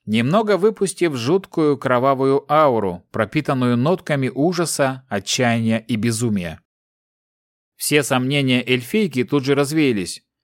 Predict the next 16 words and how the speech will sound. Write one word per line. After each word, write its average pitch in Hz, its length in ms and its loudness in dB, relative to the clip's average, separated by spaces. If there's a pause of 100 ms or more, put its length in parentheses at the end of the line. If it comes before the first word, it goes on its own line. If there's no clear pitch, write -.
(260)
Такой 175 420 2
аурой 180 440 4
мог 156 240 0
обладать 151 460 0
только 151 260 0
настоящий 139 760 0
адепт 127 580 -2
тёмных 123 420 -2
искусств. - 600 -6 (840)
«Спокойно», 123 1080 0 (420)
вздохнул 131 640 0
Кайл, 170 480 2
присев 127 480 -2
на 160 100 0
место 135 280 -2
капитана. 120 720 -2